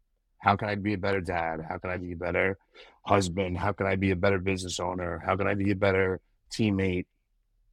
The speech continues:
Just how can I just get better every day? And I think that's really it. If you try to just pursue something with everything you got, like, it's a rewarding experience. It just takes a while, like,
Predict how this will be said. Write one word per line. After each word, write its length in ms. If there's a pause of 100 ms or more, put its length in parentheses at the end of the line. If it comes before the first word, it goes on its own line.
(260)
Just 300
how 240
can 120
I 80
just 280
get 240
better 240
every 260
day? 340 (680)
And 80
I 60
think 220
that's 260
really 300
it. 160
If 120
you 120
try 240
to 100
just 300
pursue 360
something 400
with 140
everything 340
you 120
got, 340
like, 200
it's 180
a 40
rewarding 600 (480)
experience. 720 (100)
It 60
just 180
takes 160
a 60
while, 440
like, 160